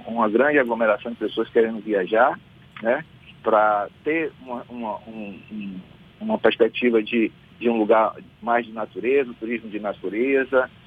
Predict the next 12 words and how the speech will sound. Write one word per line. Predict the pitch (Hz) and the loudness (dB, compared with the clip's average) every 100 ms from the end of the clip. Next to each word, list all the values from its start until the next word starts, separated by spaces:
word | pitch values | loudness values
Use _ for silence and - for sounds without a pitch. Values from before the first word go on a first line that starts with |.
| - - - | -20 -18 -2
É, | 107 107 107 104 104 101 95 92 | 2 4 4 4 4 2 0 0
outra | - 139 135 | 0 0 0
pesquisa | 131 120 - 123 120 | -2 -4 -4 -8 -6
também | 113 110 113 | -4 -4 -4
indicou | 113 104 - 113 | -6 -8 0 0
que | 107 117 | 2 -2
as | 113 | -2
pessoas | 107 - 113 110 - | -6 -2 2 2 0
têm | 113 | 0
procurado | 117 110 113 107 | 0 2 0 0
no | 110 107 | -2 -12
Google | 95 110 101 | -8 -8 -6